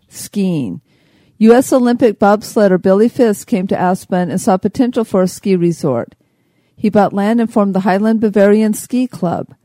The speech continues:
The club built its first ski lodge and the first two ski guides for the lodge stayed at the Hotel Jerome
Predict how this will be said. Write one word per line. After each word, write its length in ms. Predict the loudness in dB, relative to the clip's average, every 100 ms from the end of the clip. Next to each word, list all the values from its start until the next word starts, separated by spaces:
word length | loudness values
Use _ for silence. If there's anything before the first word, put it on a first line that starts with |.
| _ _ _ _ _
The 100 | -4
club 260 | 2 2 4
built 240 | 4 2
its 120 | -4
first 260 | -2 -2 -2
ski 200 | -4 -2
lodge 380 | 2 2 0 -2
and 160 | -4
the 40 | 0
first 280 | -2 -2
two 160 | -2 -2
ski 340 | -2 -6 -6
guides 380 | -2 2 2 0
for 140 | -2 0
the 120 | 0
lodge 300 | 2 2 0
stayed 300 | -2 -2 -2
at 100 | -2
the 80 | 0
Hotel 400 | 0 0 0 0
Jerome 600 | 0 0 2 2 0